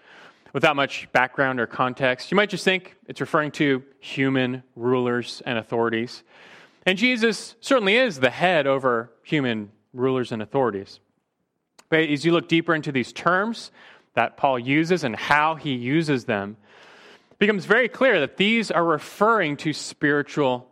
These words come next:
beings. And the word we use for them would be demons.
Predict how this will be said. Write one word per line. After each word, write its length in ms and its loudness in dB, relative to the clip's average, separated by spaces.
beings. 640 -4
And 80 -2
the 40 0
word 200 2
we 140 2
use 200 0
for 140 0
them 280 0
would 180 0
be 120 0
demons. 600 -4